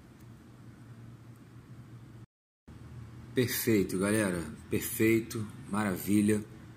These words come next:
rom passada. Agora o aparelho vai iniciar, ok? Como se fosse uma primeira inicialização dele. Primeira vez que você tá ligando o aparelho.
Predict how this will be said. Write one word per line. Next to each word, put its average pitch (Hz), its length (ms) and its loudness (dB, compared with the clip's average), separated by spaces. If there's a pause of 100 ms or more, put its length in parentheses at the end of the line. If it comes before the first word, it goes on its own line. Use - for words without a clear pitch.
(320)
rom 117 260 4
passada. 113 880 6 (640)
Agora 98 400 4
o 101 80 6
aparelho 104 420 4
vai 98 360 4 (340)
iniciar, 120 920 6 (240)
ok? 113 540 4 (1040)
Como 95 220 2
se - 80 8
fosse 110 340 4
uma 113 140 6
primeira 117 720 6 (220)
inicialização 107 960 4
dele. 87 300 4
Primeira 131 420 4
vez 113 280 6
que - 60 0
você 113 280 6
tá 113 160 0
ligando 107 460 6
o 101 40 6
aparelho. 85 540 0